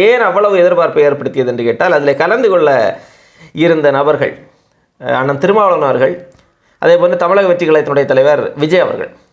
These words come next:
இவர்கள் இரண்டு பேரும் ஒரே மேடையை பகிர்ந்து கொள்ளப் போகிறார்கள் என்கிற செய்திகள் தான் இந்த புத்தக வெளியீட்டு விழா மீதான ஒரு எதிர்பார்ப்பை அதிக அளவில் ஏற்படுத்தியது என்று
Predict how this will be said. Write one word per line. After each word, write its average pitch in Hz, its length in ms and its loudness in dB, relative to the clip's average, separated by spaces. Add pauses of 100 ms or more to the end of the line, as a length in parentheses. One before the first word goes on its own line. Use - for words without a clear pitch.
(160)
இவர்கள் 135 280 -2
இரண்டு 240 280 0
பேரும் 208 240 2 (200)
ஒரே 214 200 4 (200)
மேடையை 190 420 2 (240)
பகிர்ந்து 165 340 0
கொள்ளப் 131 220 2
போகிறார்கள் 127 480 0 (240)
என்கிற 123 300 -2 (400)
செய்திகள் 151 420 2
தான் 165 140 -2 (500)
இந்த 165 160 0
புத்தக 233 320 2
வெளியீட்டு 180 420 2 (340)
விழா 151 260 2
மீதான 139 500 2
ஒரு 131 200 2 (320)
எதிர்பார்ப்பை 190 720 0
அதிக 175 240 2
அளவில் 139 240 2 (140)
ஏற்படுத்தியது 120 500 -4
என்று 117 180 -4